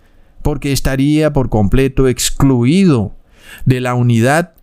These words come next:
perfecta espiritual entre el Padre y el Hijo. Hermanos, nosotros tenemos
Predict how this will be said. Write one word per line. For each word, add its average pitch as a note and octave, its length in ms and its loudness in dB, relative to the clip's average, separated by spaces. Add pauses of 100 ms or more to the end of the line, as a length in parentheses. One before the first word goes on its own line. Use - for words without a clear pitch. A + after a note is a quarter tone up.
(160)
perfecta A2+ 760 -2
espiritual A#2 840 0
entre G#2+ 280 2
el F#2+ 100 -4
Padre A2+ 400 0
y G2+ 120 0
el F#2+ 140 0
Hijo. G2+ 340 -4 (580)
Hermanos, D#3+ 720 2
nosotros F3 760 0
tenemos E3 640 0